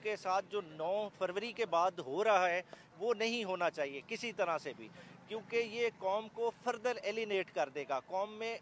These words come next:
इदारे और कौम के दरमियान दूरियां पैदा करेगा। तो ऐसा बिल्कुल भी नहीं होना चाहिए।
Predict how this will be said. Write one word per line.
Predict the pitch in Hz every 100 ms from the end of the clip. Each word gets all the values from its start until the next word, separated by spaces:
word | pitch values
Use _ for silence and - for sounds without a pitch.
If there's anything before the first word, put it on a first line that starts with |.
| -
इदारे | 175 175 190 220
और | 233 196 196
कौम | - 196 220
के | 220
दरमियान | 202 180 180 202 202
दूरियां | 143 208 233 233
पैदा | 180 160 151
करेगा। | - 127 120 143
तो | 196
ऐसा | 190 202 240
बिल्कुल | 208 180 233 254 254
भी | 226
नहीं | 214 208
होना | 165 156 143
चाहिए। | 139 113 98